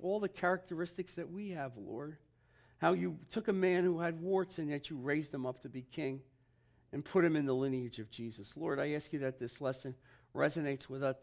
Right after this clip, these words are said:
us this week, that we continue to reflect on it and draw sustenance from it, that we aspire to live the kind of life that Abigail did, to be able to intercede even when it seems like there is no hope,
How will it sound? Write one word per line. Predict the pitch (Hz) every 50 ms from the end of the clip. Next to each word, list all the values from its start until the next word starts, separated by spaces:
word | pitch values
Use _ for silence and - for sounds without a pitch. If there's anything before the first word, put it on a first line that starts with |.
| - - -
us | 135 139 - -
this | - 151 143 135 - -
week, | 127 131 135 127 127 _ _
that | 110 - -
we | 139
continue | 131 - 135 131 - 156 151 151 147
to | 139
reflect | 127 123 123 - - - 147 143 139 - -
on | 139 135 135 135
it | 131 131 - - _ _ _ _ - - - _ _ -
and | - 135 123
draw | 110 123 131 123 131 117 117 127 127 123 -
sustenance | - - - - 165 160 160 - - 165 160 151 139 -
from | - - 151 147 147 147
it, | 151 - - _ _ _ _ _ _ _ _ _
that | 139 - -
we | - 139
aspire | 143 - - - 147 143 143 143 143 143 143
to | 143 - - 135 120 120 - -
live | 139 135 151 139 135
the | 135 131
kind | - - 147 143 143 143
of | 135 135
life | 127 123 127 135 131 - -
that | 113 110
Abigail | 92 80 107 123 117 139 131 117 - 127 123 127 131
did, | 117 113 135 127 127 123 123 - _ _ _ _ _ _ _ _ _ _
to | - 135
be | 127 139 143
able | 143 143 139 139
to | - 156 -
intercede | 143 151 160 147 135 - - - - 143 143 139 135 135 131 - _ _ _ _ _
even | - 160 147 151 147 139 127
when | 127 127 123
it | 123 120
seems | - - 147 139 139 127 127
like | 123 120 120 -
there | - 120 113 123
is | 127 127 -
no | 143 123 123
hope, | 123 - 135 123 127 127 -